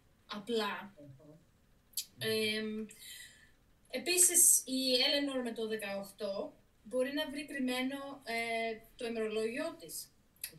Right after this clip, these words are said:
Speaker 2: Αυτό ήθελα να ρωτήσω, αν υπάρχει ημερολόγιο.
Speaker 1: Υπάρχει ένα ημερολόγιο, δεν είναι ημερολόγιο ακριβώς όμως. Είναι ένα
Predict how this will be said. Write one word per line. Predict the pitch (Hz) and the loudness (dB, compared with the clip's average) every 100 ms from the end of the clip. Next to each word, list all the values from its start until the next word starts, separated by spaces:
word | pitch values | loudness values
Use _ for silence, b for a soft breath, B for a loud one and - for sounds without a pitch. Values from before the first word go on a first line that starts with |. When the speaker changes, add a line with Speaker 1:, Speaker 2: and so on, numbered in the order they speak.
| - _ | -20 _
Speaker 2:
Αυτό | 202 208 | -8 -8
ήθελα | - 170 | -6 -6
να | 165 | -6
ρωτήσω, | 156 156 151 | -10 -10 -10
αν | 175 | -10
υπάρχει | 170 170 - | -8 -10 -10
ημερολόγιο. | 170 160 156 175 156 156 - - - - - - | -10 -10 -8 -10 -10 -14 -16 -20 -20 -20 -20 -14
Speaker 1:
Υπάρχει | - 330 392 427 320 | -10 -4 -2 -2 -2
ένα | 240 | 0
ημερολόγιο, | 220 214 214 214 240 247 | 0 -2 -4 -4 -4 -4
δεν | 339 | -6
είναι | 339 330 | -6 -6
ημερολόγιο | 339 349 403 349 269 | -6 -6 -6 -2 -2
ακριβώς | 214 185 180 180 190 | -4 -10 -14 -12 -12
όμως. | 180 208 - - | -10 -10 -10 -8
Είναι | 302 330 359 359 330 269 | -6 -4 -4 -2 -4 -2
ένα | 294 320 311 | -4 -2 -2